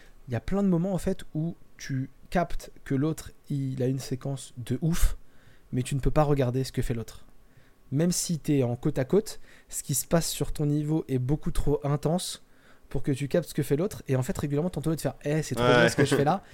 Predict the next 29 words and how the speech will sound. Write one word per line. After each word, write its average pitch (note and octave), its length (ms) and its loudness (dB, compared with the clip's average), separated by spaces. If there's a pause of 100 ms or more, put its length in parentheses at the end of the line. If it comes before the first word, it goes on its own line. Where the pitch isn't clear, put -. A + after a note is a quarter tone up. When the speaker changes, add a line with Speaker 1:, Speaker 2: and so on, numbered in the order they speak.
Speaker 2:
<laughs> - 200 -20
Speaker 1:
Et, B2+ 140 -2
alors, G#2 280 -8
et C3 60 -6
moi D3 120 0
il - 20 2
y D3+ 40 2
avait C3 100 0
une B2+ 80 -2
séquence C#3+ 360 -2
où D3 40 0
en - 40 -2
fait - 160 -6
où C#3 60 -4
je A#2 80 -4
regardais D#3 340 2
ce D#3 80 -6
que - 80 -2
ma B2+ 140 0
femme C3+ 180 -4
faisait, C3+ 360 0 (500)
et C#3+ 80 0
en A#2 60 2
fait D3+ 180 0
à C#3+ 40 0
chaque C#3 220 -4
fois E3 100 2
on E3 60 2
perdait B2 340 0